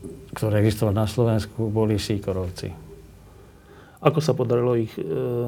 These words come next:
Speaker 2: rozobrať a zlikvidovať?
Speaker 1: Postupnými krokmi.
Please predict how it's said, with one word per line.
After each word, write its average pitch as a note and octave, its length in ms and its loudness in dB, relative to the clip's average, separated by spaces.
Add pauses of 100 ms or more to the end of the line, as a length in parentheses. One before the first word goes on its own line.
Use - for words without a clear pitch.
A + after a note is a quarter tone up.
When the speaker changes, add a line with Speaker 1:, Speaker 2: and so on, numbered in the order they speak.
(560)
Speaker 2:
rozobrať B2 560 2
a A#2 40 2
zlikvidovať? A#2+ 520 2 (1400)
Speaker 1:
Postupnými G#2+ 640 4
krokmi. G#2 480 2